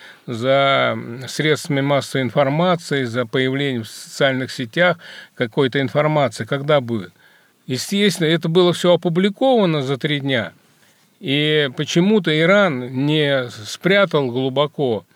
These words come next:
верховного правителя Али Хаменеи, которому восемьдесят лет. Почему-то детей пустил в школу, в результате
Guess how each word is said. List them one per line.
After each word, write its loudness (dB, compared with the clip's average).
верховного 0
правителя 2
Али 0
Хаменеи, 0
которому -2
восемьдесят -6
лет. -2
Почему-то 2
детей 2
пустил -2
в -6
школу, 2
в -4
результате 0